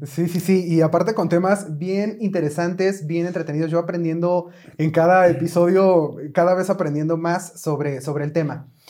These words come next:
También quiero, eh, presentarles a otro invitado que tenemos, que es José Luis Ramírez. Él es psicólogo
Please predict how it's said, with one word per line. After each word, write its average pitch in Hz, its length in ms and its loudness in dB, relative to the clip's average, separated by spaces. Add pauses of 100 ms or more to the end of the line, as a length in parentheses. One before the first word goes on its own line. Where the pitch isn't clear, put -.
(300)
También 220 640 2 (160)
quiero, 185 500 4
eh, 156 60 0
presentarles 165 1000 0 (400)
a 151 600 0 (240)
otro 156 320 0
invitado 156 400 0
que 151 100 -6
tenemos, 151 640 -4 (320)
que 147 300 0
es 160 300 -6 (100)
José 165 340 -4
Luis 151 160 -2
Ramírez. 165 600 -4 (760)
Él 180 500 2
es 170 320 2
psicólogo 208 920 0